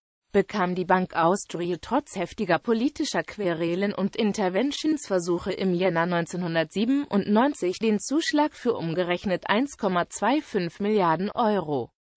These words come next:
In der Folge führte dieser Verkauf beinahe zu einer Aufkündigung der damaligen rot-schwarzen Koalition seitens der Ö V P. Im Gegenzug verkaufte die Bank Austria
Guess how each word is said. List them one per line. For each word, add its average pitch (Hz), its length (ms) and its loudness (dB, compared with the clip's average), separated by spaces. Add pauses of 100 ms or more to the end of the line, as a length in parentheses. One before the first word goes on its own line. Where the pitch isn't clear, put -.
In 214 160 8
der 208 120 10
Folge 262 480 4
führte 185 360 2
dieser 165 260 2
Verkauf 247 540 -2
beinahe 202 500 4
zu - 160 -2
einer 170 300 6
Aufkündigung 165 720 2
der 165 100 2
damaligen 180 640 2
rot-schwarzen 180 800 2
Koalition 190 800 2
seitens 226 440 0
der 220 180 0
Ö 285 100 6
V 294 240 0
P. 214 400 -4 (340)
Im 240 220 4
Gegenzug 254 720 0
verkaufte 180 600 0
die 185 100 -2
Bank 175 300 -2
Austria 220 580 -2